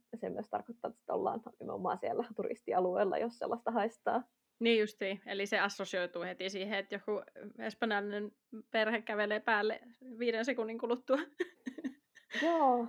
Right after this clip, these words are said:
Speaker 1: joo, ja ylipäätänsä siis musta tuntuu, silloin, kun tänne muutti, ja kun Suomessa ei oikein oo tollasia kauppoja, niin kun täällä on semmosia ihme karkkijäätelö, ice
Speaker 2: Mm.
Speaker 1: macaroon, jotain
Speaker 2: Mhm.
Speaker 1: semmosia niinku herkkukauppoja,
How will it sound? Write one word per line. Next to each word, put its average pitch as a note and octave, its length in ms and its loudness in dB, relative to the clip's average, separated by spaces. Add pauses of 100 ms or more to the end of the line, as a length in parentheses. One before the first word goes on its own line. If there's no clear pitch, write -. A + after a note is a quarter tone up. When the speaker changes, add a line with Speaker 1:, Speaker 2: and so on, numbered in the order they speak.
(120)
Speaker 1:
joo, B3 360 6
ja G3+ 180 4
ylipäätänsä B3+ 760 4
siis F3+ 260 -10
musta G3 120 -12
tuntuu, G3+ 180 -12
silloin, F#3 160 -2
kun G3 80 -12
tänne F3+ 220 2
muutti, F#3 560 -2
ja G3 100 -2
kun - 120 -18
Suomessa F3 400 -2
ei F#3 120 2
oikein F#3 260 2
oo G3+ 140 4
tollasia D#3+ 720 2 (120)
kauppoja, - 400 0
niin C#3 100 -4
kun - 120 -6
täällä E3+ 180 2
on F3+ 80 -4
semmosia F#3+ 280 -6
ihme B3 260 0
karkkijäätelö, E3+ 1120 4 (340)
ice F#3 160 -2
Speaker 2:
Mm. F3 40 -6
Speaker 1:
macaroon, E3+ 680 2 (360)
jotain D3+ 300 0
Speaker 2:
Mhm. G#3 60 0
Speaker 1:
semmosia F3+ 420 0
niinku D3+ 300 -4 (400)
herkkukauppoja, F3 1200 6